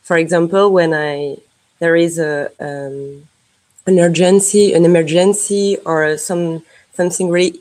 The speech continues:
uh, important to, to, to tell to the, to the, the, the people, uh, they use my voice,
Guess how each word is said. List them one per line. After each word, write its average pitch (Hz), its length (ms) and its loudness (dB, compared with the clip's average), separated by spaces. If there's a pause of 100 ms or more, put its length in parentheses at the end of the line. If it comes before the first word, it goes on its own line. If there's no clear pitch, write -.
(100)
uh, 143 360 -4 (460)
important 202 580 0
to, 190 480 -2
to, 180 460 -8
to - 140 -18 (100)
tell 202 340 2
to 196 200 -12
the, 156 400 -4 (640)
to - 160 -14
the, 156 320 -6
the, - 300 -12
the - 140 -20
people, 262 680 0
uh, 147 460 -2 (320)
they 165 200 0
use 196 460 0
my 170 240 0
voice, 143 680 -6